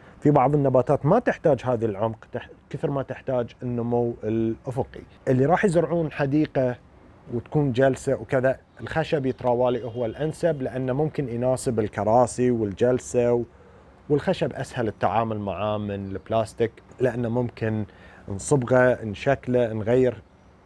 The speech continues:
منه ح-، على أساس يناسب الجلسة كعموم. فهذه أول فيديو أو أول أمور لازم نفهمها في موضوع الزراعة على السطح، وإن شاء الله راح نتابع السلسلة ونتابع تطور ونمو هذه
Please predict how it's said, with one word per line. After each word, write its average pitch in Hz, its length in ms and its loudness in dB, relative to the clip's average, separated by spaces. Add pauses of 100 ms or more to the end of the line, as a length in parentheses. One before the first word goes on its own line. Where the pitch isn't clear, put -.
(120)
منه 123 480 0
ح-، - 340 -8
على 117 160 -2
أساس 123 340 -2
يناسب 127 520 -2 (640)
الجلسة 110 480 -4
كعموم. 90 540 -6 (800)
فهذه 196 420 4
أول 190 380 4
فيديو 117 500 2 (180)
أو 131 80 -2 (120)
أول 170 360 2 (180)
أمور 143 280 0
لازم 127 340 0
نفهمها 120 440 -4
في 120 200 -4
موضوع 107 400 2
الزراعة 104 460 2
على 92 220 0
السطح، - 560 -2 (500)
وإن 180 140 2
شاء 170 160 0
الله 143 140 4
راح 131 180 0
نتابع 127 400 0
السلسلة 117 720 0
ونتابع 120 560 2
تطور 120 600 2
ونمو 117 500 -2 (120)
هذه 110 340 -2